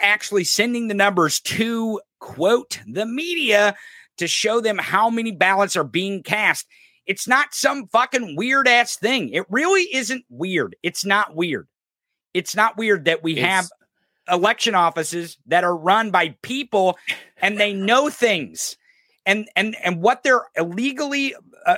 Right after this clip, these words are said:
Speaker 1: able to fucking send data to, they can send it. And I, I don't know how many, um,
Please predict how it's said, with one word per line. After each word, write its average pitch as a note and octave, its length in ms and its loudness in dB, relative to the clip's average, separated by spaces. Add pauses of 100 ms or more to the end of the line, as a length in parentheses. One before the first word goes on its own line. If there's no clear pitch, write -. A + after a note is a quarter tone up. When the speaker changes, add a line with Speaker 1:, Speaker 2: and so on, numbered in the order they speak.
Speaker 1:
able A3+ 400 2
to G3 200 -6
fucking G#3+ 420 -2
send G3+ 280 -6
data A3 320 0
to, G#3 260 -8
they G#3 200 0
can G#3+ 320 -6
send A#3+ 300 -2
it. C3 160 -2 (360)
And F3 100 2
I, A3+ 180 4
I A#3 120 2
don't C#4 100 2
know A3 160 6
how F3+ 160 2
many, E3+ 320 -2
um, B2 380 2